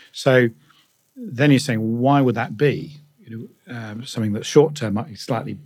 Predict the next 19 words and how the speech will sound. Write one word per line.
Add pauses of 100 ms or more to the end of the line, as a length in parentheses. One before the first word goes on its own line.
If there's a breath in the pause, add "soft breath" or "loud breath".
(320)
stressing
your
system
is
actually
long-term
good
for
you. (460 loud breath)
And
I
think
it's (380 loud breath)
seeing
as
coffee
as
this
whole,